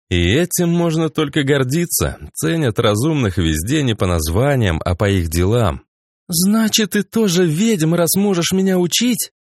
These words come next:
заинтересовалась Ярана, мгновенно осушив слезы. «Нет, я не ведьм», рассмеялся Лекс.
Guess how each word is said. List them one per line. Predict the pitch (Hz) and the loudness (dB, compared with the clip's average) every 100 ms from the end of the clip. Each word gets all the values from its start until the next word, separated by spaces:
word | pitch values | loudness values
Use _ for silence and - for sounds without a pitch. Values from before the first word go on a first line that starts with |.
| _ | _
заинтересовалась | 80 80 82 80 82 80 90 113 165 160 135 | -4 0 0 0 0 0 0 0 0 0 0
Ярана, | 127 113 147 151 | 0 2 0 0
мгновенно | 127 104 110 104 131 131 110 | 0 0 0 0 0 0 0
осушив | 101 107 117 95 | 0 0 0 -2
слезы. | 107 110 120 85 65 - _ _ _ _ | 0 2 2 0 -4 -10 _ _ _ _
«Нет, | 95 117 131 123 110 95 87 | 0 2 4 2 2 0 0
я | 120 139 135 | 0 2 2
не | 107 107 | 2 2
ведьм», | 101 117 101 87 73 65 - _ - | 0 2 2 0 -2 -8 -10 _ -8
рассмеялся | 160 156 156 147 135 104 - | -4 -2 0 0 0 0 0
Лекс. | 98 110 90 67 - | 0 2 0 -2 -8